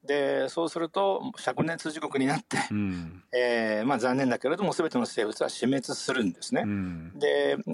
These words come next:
Speaker 1: ところで皆さんご存知のように、僕らのような、あの、多種多様な生物が、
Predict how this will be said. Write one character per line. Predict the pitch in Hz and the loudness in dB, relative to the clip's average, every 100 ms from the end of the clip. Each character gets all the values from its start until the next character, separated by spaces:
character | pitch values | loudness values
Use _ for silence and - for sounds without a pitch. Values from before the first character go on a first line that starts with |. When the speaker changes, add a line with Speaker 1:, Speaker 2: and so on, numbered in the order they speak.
| - - | -6 -2
Speaker 1:
と | 165 | 0
こ | |
ろ | 269 | 2
で | 233 139 | 2 4
皆 | 156 151 | 4 2
さ | |
ん | 127 | 2
ご | 135 | 2
存 | 139 | 0
知 | |
の | 117 | 2
よ | 123 104 | 2 2
う | |
に、 | 120 131 117 107 | 2 4 2 2
僕 | 117 139 139 226 | 0 0 0 2
ら | 240 | 4
の | 165 | 4
よ | 131 110 | 4 4
う | |
な、 | 117 127 117 95 - - - - - | 4 4 2 -2 -12 -20 -20 -20 -4
あ | 117 | 0
の、 | 113 113 110 - - - - | 2 2 0 -4 -10 -20 -12
多 | - 220 | -2 0
種 | 175 | 0
多 | - - | 0 0
様 | 143 180 180 | 2 2 2
な | 180 | 2
生 | 170 185 175 | 0 -2 -2
物 | 139 - | -4 -2
が、 | 147 135 107 | 0 2 0